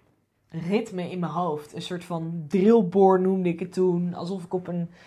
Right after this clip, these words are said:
industrieel terrein stond. Ehm, en dat was ook een, een, een dergelijk ritme. En als ik zo terugdenk,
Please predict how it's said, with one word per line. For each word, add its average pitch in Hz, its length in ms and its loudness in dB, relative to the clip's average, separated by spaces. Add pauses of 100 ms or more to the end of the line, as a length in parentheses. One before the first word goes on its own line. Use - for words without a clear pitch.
(440)
industrieel 196 1040 6
terrein 185 640 2
stond. 180 600 -2 (720)
Ehm, 165 600 -4 (2000)
en 202 100 -2
dat 208 120 4
was 214 220 2
ook 208 180 2
een, 185 260 -4
een, 170 200 -6
een 170 140 -2
dergelijk 170 420 -2
ritme. 143 720 -6 (1500)
En 202 80 0
als 220 140 2
ik 220 80 -8
zo 202 160 2
terugdenk, 202 720 0